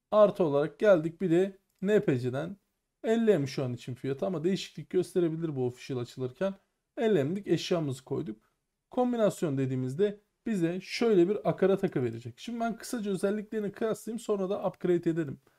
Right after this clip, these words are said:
Şimdi arkadaşlar artı sıfırında yedi health bonus varken normal rolde bizim Akara takımımızda dokuz health bonus mevcut. Normal rolde dex bonus yedi iken Akara'da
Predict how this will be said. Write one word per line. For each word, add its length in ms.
Şimdi 260
arkadaşlar 560
artı 360
sıfırında 640
yedi 200
health 300
bonus 320
varken 460
normal 460
rolde 440
bizim 220
Akara 300
takımımızda 720
dokuz 360
health 260
bonus 360
mevcut. 460
Normal 520
rolde 480
dex 420
bonus 340
yedi 200
iken 420
Akara'da 680